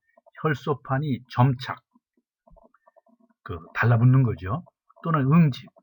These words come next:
이렇게 이제 모여가지고 신속하게 혈소판 덩어리가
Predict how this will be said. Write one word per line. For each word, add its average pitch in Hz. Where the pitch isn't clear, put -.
이렇게 127
이제 107
모여가지고 107
신속하게 143
혈소판 151
덩어리가 117